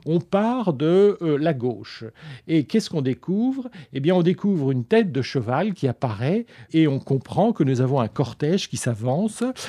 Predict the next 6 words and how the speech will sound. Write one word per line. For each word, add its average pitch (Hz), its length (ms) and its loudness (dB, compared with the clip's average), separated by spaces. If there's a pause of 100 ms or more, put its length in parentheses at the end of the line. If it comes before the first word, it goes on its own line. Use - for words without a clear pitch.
(200)
Nous 131 140 0
avons 147 260 0
différents 117 420 -2
personnages 139 880 -4
qui, 160 480 -2
euh, 113 140 0